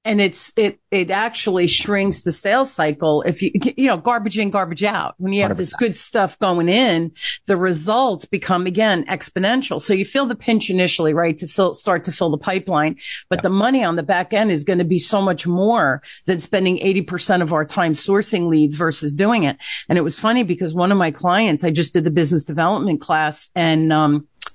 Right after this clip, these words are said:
Speaker 1: so the end of this year, their objective, now they're managers, so they're managing people and they're managing operations as well as their sales effort.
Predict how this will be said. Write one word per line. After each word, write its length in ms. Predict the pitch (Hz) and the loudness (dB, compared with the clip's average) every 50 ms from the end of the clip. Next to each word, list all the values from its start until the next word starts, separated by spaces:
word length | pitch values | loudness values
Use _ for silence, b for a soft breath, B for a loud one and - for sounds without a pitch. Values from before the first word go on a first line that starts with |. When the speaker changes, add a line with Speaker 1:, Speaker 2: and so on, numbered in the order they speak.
| _ _ - | _ _ -8
Speaker 1:
so 160 | - - 180 | -2 -2 0
the 220 | 170 175 165 - | 2 0 0 0
end 220 | 208 190 185 180 180 | 0 2 2 2 2
of 100 | 160 156 | 0 0
this 240 | 170 170 143 - - | 0 0 0 2 2
year, 320 | 220 208 196 165 147 151 | 2 2 2 2 2 0
their 360 | 147 165 165 180 175 170 185 196 | -2 -2 0 0 0 2 2 0
objective, 680 | 196 185 156 185 220 202 190 - - - 156 147 147 | -2 -2 -2 0 0 0 -2 -4 -4 -2 -2 -2 0
now 140 | 196 190 190 | 0 -2 0
they're 100 | 202 240 | 0 0
managers, 600 | 262 294 294 254 202 165 143 - - - 143 - | 0 0 2 2 0 0 -2 -4 -8 -12 -8 -4
so 100 | - 175 | -2 0
they're 140 | 160 170 165 | 0 0 0
managing 600 | 180 185 185 185 185 190 185 170 185 180 175 165 | 0 0 0 2 0 0 0 0 0 -2 -2 -2
people 440 | - - 233 214 - - 208 185 175 | -2 -2 -2 0 0 0 2 2 2
and 100 | 165 165 | 2 2
they're 80 | 160 | 2
managing 500 | 165 165 160 160 160 165 156 151 170 156 | 2 2 2 2 2 0 0 0 0 0
operations 680 | 156 156 143 - 175 175 170 165 160 - - 170 165 151 | 0 0 -2 -2 0 2 2 2 2 2 0 -2 -2 0
as 160 | 185 175 156 | 0 -2 -2
well 240 | 180 170 170 156 156 | -2 -2 0 0 0
as 140 | 156 151 143 | 0 -2 -2
their 100 | 160 143 | -2 -4
sales 400 | 147 - - 190 214 240 247 185 | -4 -2 0 0 2 2 0 0
effort. 360 | 165 131 135 - 120 - - | 0 -2 -2 -2 -4 -6 -6